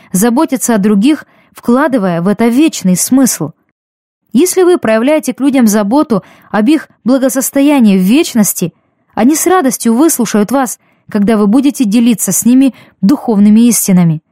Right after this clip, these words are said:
После моего выступления в военном училище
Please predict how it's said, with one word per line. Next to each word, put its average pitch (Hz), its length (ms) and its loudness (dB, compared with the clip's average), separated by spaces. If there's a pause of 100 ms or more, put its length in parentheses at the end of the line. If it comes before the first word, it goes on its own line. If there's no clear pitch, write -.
(1040)
После 240 260 0
моего 247 300 2
выступления 247 640 0
в 190 60 0
военном 220 420 2
училище 214 560 -2